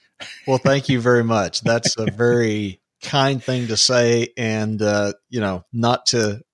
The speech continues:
Speaker 1: have a pun, but I'm glad you found it valuable.
Speaker 2: Yeah, uh, well, they, they've definitely been valuable. And, uh, I mean, let's, let's sort of launch straight into it, because for those people who aren't familiar with The Art of Value, I mean, what, how would you describe your show?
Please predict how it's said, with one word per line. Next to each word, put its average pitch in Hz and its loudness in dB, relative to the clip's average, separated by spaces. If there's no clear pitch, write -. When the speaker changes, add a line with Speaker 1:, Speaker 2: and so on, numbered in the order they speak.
Speaker 1:
have 117 2
a 101 -2
pun, 135 0
but 110 0
I'm 113 -8
glad 110 0
you 101 -8
found 104 -4
it 85 -6
valuable. 82 -10
Speaker 2:
Yeah, 151 2
uh, 196 2
well, 151 2
they, 143 0
they've 139 -2
definitely 160 0
been 131 -2
valuable. 123 -2
And, 165 0
uh, 175 0
I 165 0
mean, 190 2
let's, 240 2
let's 180 -2
sort 147 -2
of 123 -2
launch 135 2
straight - 0
into 123 -2
it, - -10
because 131 -2
for 156 0
those 185 2
people 143 0
who 131 -2
aren't 160 4
familiar 127 2
with 123 0
The 117 0
Art 117 -2
of 110 -8
Value, 110 -2
I 117 0
mean, 160 -6
what, 180 0
how 190 2
would 180 2
you 160 2
describe 131 0
your 113 0
show? 101 -2